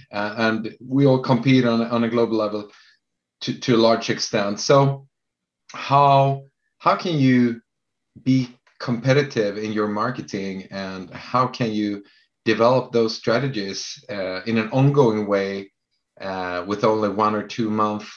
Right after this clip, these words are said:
uh, uh, outlook, so to say? Do you see where I'm coming from there? How, how do you,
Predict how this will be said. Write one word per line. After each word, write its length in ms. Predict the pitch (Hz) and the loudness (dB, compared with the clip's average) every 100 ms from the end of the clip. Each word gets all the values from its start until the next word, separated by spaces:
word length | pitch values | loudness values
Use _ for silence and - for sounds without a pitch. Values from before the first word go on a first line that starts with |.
| - _ _ | -20 _ _
uh, 340 | 98 95 90 - _ _ _ - - | -6 -4 -6 -10 _ _ _ -18 -16
uh, 440 | 101 104 - - - | -18 -14 -12 -14 -6
outlook, 460 | 120 139 139 90 - | -2 0 -2 -10 -10
so 120 | 90 | -10
to 140 | 82 | -10
say? 340 | 82 - - - | -14 -12 -14 -14
Do 80 | 110 | -4
you 80 | 123 | -2
see 160 | - 123 | 0 0
where 180 | 120 | 0
I'm 140 | 113 113 | 0 -2
coming 200 | 127 123 | -4 -4
from 220 | 139 135 | -4 -2
there? 160 | 127 123 | -2 0
How, 160 | 139 | 0
how 200 | 135 156 | 0 2
do 100 | 151 | 2
you, 220 | 147 135 | 2 -2